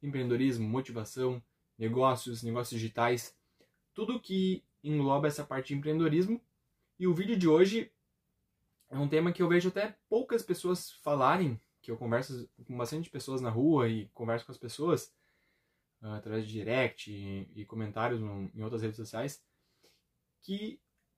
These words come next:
elas não conhecem a famosa jornada do herói, certo? Mas a verdade, a jornada do herói não vou, não vai ser esse o vídeo, o título do vídeo, né?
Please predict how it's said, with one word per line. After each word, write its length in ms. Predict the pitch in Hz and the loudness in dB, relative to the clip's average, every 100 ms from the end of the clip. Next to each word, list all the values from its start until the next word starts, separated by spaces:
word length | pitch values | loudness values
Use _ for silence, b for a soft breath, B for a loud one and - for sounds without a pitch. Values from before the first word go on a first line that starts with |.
| _ - | _ -4
elas 220 | 196 196 | 0 2
não 140 | 220 | 0
conhecem 600 | 233 220 190 196 135 110 - _ | 0 0 0 -2 -6 -8 -10 _
a 180 | 113 120 | -6 -6
famosa 360 | 120 123 131 147 | -4 -4 0 2
jornada 560 | 147 143 135 143 156 | 2 0 0 0 0
do 220 | 151 143 156 | -2 2 2
herói, 420 | 147 135 117 92 _ _ _ | 4 4 2 0 _ _ _
certo? 320 | - 90 - _ _ _ _ _ _ | -16 -16 -16 _ _ _ _ _ _
Mas 260 | 139 135 143 | -2 2 4
a 380 | 139 139 139 | 4 4 2
verdade, 340 | 139 156 170 196 | 2 2 2 4
a 20 | |
jornada 240 | 185 175 | 2 4
do 80 | 170 | 4
herói 220 | 160 156 | 6 6
não 120 | 175 147 | 4 4
vou, 160 | 170 | 2
não 100 | 165 | 2
vai 160 | 143 160 | 2 2
ser 160 | - | 0
esse 220 | 143 151 147 | 0 2 0
o 80 | |
vídeo, 360 | 127 151 139 110 _ _ | 0 0 0 -4 _ _
o 220 | 117 110 | -4 -4
título 340 | 101 - 175 147 | -4 -8 -6 -2
do 120 | 117 | 2
vídeo, 260 | 135 190 | 2 4
né? 120 | 151 | 4